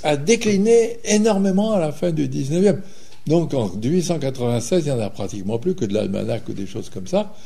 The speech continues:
Il n'y a pas encore le journal, pas encore le journal dans les campagnes, il y en a que deux, trois, quatre exemplaires, pas plus. Il y a l'enquête postale qui était à la Bibliothèque nationale. Et l'étudiant que, qui a fait l'étude sur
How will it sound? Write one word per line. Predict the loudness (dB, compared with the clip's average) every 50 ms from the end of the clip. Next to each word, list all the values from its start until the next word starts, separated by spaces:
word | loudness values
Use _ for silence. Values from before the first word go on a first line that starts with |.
| -12 -10 0 6
Il | 8
n'y | 8
a | 8
pas | 10 8
encore | 8 8 8 6 6 6 8
le | 8 8 8
journal, | 8 6 6 4 4 4 4 4 2 -2 -6 -8 -10 -10 -10 -10 -10 -10 -10 -10 -10 -10 -10 -10 -10 -10 -10 -10 -10 -10 -6 2
pas | 4 6
encore | 6 6 6 6 6 6
le | 6 6
journal | 4 2 2 2 2 2
dans | 2 2
les | 2 2
campagnes, | 0 0 2 4 6 6 6
il | 6
y |
en | 4 2 2 0 0
a | -2
que | -2 -2 -2 -2
deux, | 0 0 0 0
trois, | 0 -2 -2 -2
quatre | -2 -6 -6 -6 -6 -8
exemplaires, | -6 -6 -4 -4 -4 -4 0 0 2 2 2 0
pas | -2 -4 -4
plus. | -2 -2 0 0 0 -2 -6 -8 -10 -10 -6
Il | -2 0
y |
a | 0 2 2 0 0 0
l'enquête | 0 -2 -2 -2 -2 -4 -6 -4
postale | -6 -8 -6 -6 -4 -4 -4 -4
qui | -4 -6
était | -4 -4 -4
à | -4
la | -4 -4
Bibliothèque | -2 -2 -2 -2 -4 -4 -6 -8 -8
nationale. | -8 -8 -6 -6 -4 -2 -2 -2 -2 -4 -8 -10 -12 -12 -12 -10 -10 -12 -12 -12 -12 -12 -12 -12 -12 -6 2
Et | 8 10 10 10 10 8 4 2 -2 2
l'étudiant | 4 6 6 6 4 4 4 4 2 2
que, | 0 0 2 2 2 2 0 -2 -4 -6 -6 -6 -6 -6 -6 -8 -8 -8 -6
qui | -2 -2
a | 0 0 0 0 -2
fait | -2 -2 -2
l'étude | -2 -2 -2 -2 -4 -4 -4
sur | -4 -4 -2